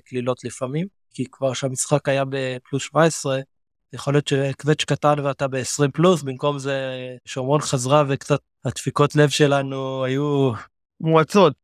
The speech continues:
Speaker 1: תשמע, אני חושב שגם נגמר, השחקנים לא האמינו בכלל שניצחנו, כאילו זה היה כזה, "רגע, אבל, אה, הם צריכים, אה, עוד לא חזרו למשחק."
Speaker 2: רגע, מתי, מתי מגיע הסל ניצחון?
Speaker 1: בדיוק,
Speaker 2: מגיע הסל
Speaker 1: בדיוק.
Speaker 2: ניצחון של קבוצה יריבה.
Speaker 1: היה כזה איזה שנייה ככה של,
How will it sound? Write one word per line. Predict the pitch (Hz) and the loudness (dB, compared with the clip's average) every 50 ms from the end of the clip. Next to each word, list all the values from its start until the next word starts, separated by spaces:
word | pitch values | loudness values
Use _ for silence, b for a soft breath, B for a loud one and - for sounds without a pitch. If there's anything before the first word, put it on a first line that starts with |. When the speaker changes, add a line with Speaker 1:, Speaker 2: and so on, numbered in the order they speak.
| _ | _
Speaker 1:
תשמע, | - 147 180 202 | 2 4 4 4
אני | 190 151 | 4 2
חושב | - 151 135 175 | 0 0 -2 0
שגם | 175 208 190 196 185 175 | -2 0 2 2 4 4
נגמר, | 165 151 151 170 202 208 202 185 160 165 | 4 4 4 4 4 6 6 4 2 0
השחקנים | 151 - - 143 - - 165 165 233 320 370 | -4 -4 -6 -10 -6 -4 -2 -2 0 0 2
לא | 370 311 | 6 6
האמינו | 220 175 160 156 147 139 | 6 8 6 6 6 4
בכלל | 143 135 139 143 | 4 2 2 0
שניצחנו, | - - 143 135 - - - 151 135 - 135 127 | -2 -2 -6 -6 -4 0 2 2 2 2 -6 -6
כאילו | - - 127 135 | -6 -6 -8 -6
זה | 120 131 | -4 -4
היה | 139 160 | -4 -4
כזה, | - - 180 165 165 170 165 165 160 156 | -2 -4 -6 -4 -4 -6 -4 -4 -2 -2
"רגע, | 156 185 214 214 202 160 131 135 | -2 -2 0 0 0 0 0 -2
אבל, | 135 127 143 135 135 | -4 -4 -8 -8 -8
אה, | 135 135 135 135 139 135 - - _ _ _ _ _ _ _ _ | -8 -8 -6 -6 -6 -6 -8 -10 _ _ _ _ _ _ _ _
הם | 147 139 | -6 -6
צריכים, | 120 - - 135 127 131 165 160 147 139 | -6 -4 -2 -2 0 2 2 2 2 2
אה, | 143 147 151 147 143 143 | 0 0 0 -2 -2 -4
עוד | 143 143 143 | -6 -4 -2
לא | 151 160 165 170 165 | 0 2 2 2 0
חזרו | - - 165 143 139 151 175 | 2 2 0 2 2 2 2
למשחק." | 175 175 165 170 - - - 240 208 | 2 2 2 0 -4 -4 -2 0 2
Speaker 2:
רגע, | 175 190 180 151 - - - - | 4 4 2 2 0 -2 -4 -2
מתי, | 151 147 131 - 151 156 151 156 139 92 110 | -2 -2 -2 0 -2 0 2 0 0 0 0
מתי | 147 147 143 165 160 160 | -2 -2 2 2 2 2
מגיע | 165 165 151 160 165 160 | 2 0 2 2 2 2
הסל | 151 - - 156 | 2 0 -2 -2
ניצחון? | 151 147 - - 143 - 151 151 135 127 | -2 -4 -4 -8 -8 -4 -4 -4 -4 -2
Speaker 1:
בדיוק, | 139 139 147 143 135 147 151 180 190 160 | 2 2 2 4 6 6 8 8 8 8
Speaker 2:
מגיע | 143 147 | 6 4
הסל | 135 135 | 4 4
Speaker 1:
בדיוק. | 139 151 156 | 6 8 8
Speaker 2:
ניצחון | 160 151 131 | 8 6 6
של | 113 147 | 2 -4
קבוצה | 139 135 131 - 147 143 | -12 -12 -8 -4 -4 -2
יריבה. | 139 127 139 131 127 127 120 117 123 _ _ _ _ - | -2 -4 -6 -8 -8 -8 -8 -8 -10 _ _ _ _ -10
Speaker 1:
היה | 135 131 135 135 | -6 -4 -4 -2
כזה | - - 139 127 123 135 | 0 0 0 0 0 0
איזה | 131 123 127 | 0 0 0
שנייה | 117 - - 139 139 139 147 151 | -2 -2 0 2 2 2 2 2
ככה | - 151 - - 127 | 0 -2 -2 -2 -6
של, | - - 139 131 123 | -4 -4 -4 -4 -4